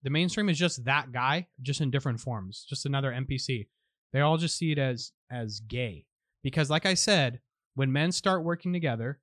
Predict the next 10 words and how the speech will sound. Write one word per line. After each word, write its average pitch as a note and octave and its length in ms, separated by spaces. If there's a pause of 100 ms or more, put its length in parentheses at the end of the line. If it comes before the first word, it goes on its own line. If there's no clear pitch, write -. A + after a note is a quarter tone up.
and B2+ 100
especially F#3 480
men D3+ 280
who C#3 180
are A2+ 340
fit, - 380 (380)
who C3+ 100
are B2+ 140
in A2+ 100
shape, F3+ 420